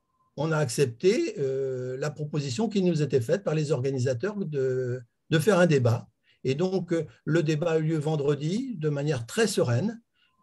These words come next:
euh, avec, euh, Greenpeace, hein, qui a reconnu qu'ils avaient un peu délaissé, euh, le désarmement nucléaire. Que, pourtant, c'était,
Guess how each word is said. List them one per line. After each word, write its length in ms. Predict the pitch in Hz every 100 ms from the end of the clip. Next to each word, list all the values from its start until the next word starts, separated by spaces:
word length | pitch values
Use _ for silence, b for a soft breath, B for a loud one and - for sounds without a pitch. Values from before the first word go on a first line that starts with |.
| -
euh, 920 | 135 131 127 123 123 120 120 120 117 123
avec, 400 | 131 139 143 117
euh, 300 | 131 127 127
Greenpeace, 640 | 123 127 120 127 233 240 139
hein, 200 | 170 285 _ _ _ -
qui 100 | 139
a 80 |
reconnu 540 | 131 135 151 151 185 196
qu'ils 260 | 147 123
avaient 180 | 135 127
un 180 | 151 202
peu 260 | 196 214 165
délaissé, 680 | 165 156 123 135 160 156
euh, 240 | 135 120 120
le 140 | 131
désarmement 640 | 131 127 139 135 135 135 139
nucléaire. 560 | 123 127 120 117 - _ _ _ _ _ _ _ _ _ _ -
Que, 680 | 131 123 120 117 117 117 113
pourtant, 320 | 120 113 160
c'était, 520 | 175 127 120 147 135